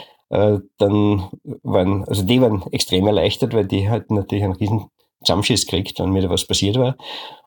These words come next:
Und, äh, haben eigentlich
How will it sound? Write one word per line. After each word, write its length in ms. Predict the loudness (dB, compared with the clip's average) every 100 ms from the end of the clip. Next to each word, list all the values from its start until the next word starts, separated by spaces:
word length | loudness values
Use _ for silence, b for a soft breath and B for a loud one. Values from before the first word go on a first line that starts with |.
| _
Und, 800 | 0 2 4 2 0 0 0 2
äh, 300 | 4 4 2 0 B B
haben 500 | -2 0 0 -2 -6 -8
eigentlich 760 | -4 -2 -2 -4 -10 -12 -14 -16